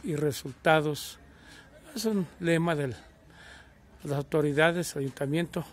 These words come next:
Y vamos a ver de qué materiales.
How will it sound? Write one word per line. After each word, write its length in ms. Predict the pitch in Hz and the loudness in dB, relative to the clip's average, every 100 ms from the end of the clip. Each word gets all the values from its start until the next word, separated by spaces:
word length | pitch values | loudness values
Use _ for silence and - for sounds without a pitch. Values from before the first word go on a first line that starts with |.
| - - - - - - - - - - - | -20 -20 -20 -20 -20 -20 -20 -20 -20 -20 -4
Y 80 | 175 | 0
vamos 200 | 214 202 | 2 2
a 40 | |
ver 80 | 208 | 0
de 80 | 196 | 0
qué 120 | 196 | 0
materiales. 840 | 196 - 185 196 220 247 - - | 0 0 2 4 4 0 -4 -10